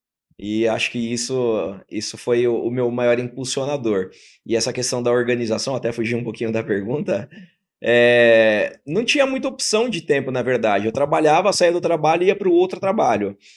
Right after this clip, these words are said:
Ou quando eu comecei a estudar na fatec também, eu trabalhava em São Paulo, morava na Baixada Santista, então eu pegava o fretado, era quinze para cinco da manhã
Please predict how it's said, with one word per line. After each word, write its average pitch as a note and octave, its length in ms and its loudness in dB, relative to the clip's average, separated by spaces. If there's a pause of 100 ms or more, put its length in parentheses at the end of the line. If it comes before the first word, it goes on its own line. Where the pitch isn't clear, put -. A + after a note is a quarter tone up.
(140)
Ou C#3 200 2
quando C#3+ 160 0
eu C#3 40 -2
comecei C#3+ 280 -2
a - 20 -2
estudar C#3+ 180 0
na C#3 120 -2
fatec B2+ 440 -2
também, G#2+ 420 -4 (680)
eu A#2 180 -2
trabalhava B2 500 0
em B2+ 60 -6
São B2 260 -2
Paulo, D#3 720 2 (340)
morava B2+ 420 4
na B2+ 80 -2
Baixada A2+ 360 -2
Santista, C3 480 -4
então A#2 160 -4
eu - 40 -12
pegava A#2 240 0
o A#2+ 40 -10
fretado, A#2 520 -2
era A2 300 0
quinze C#3+ 360 -8
para C3+ 160 -2
cinco C#3 340 -4
da A#2+ 120 -2
manhã A2 480 -4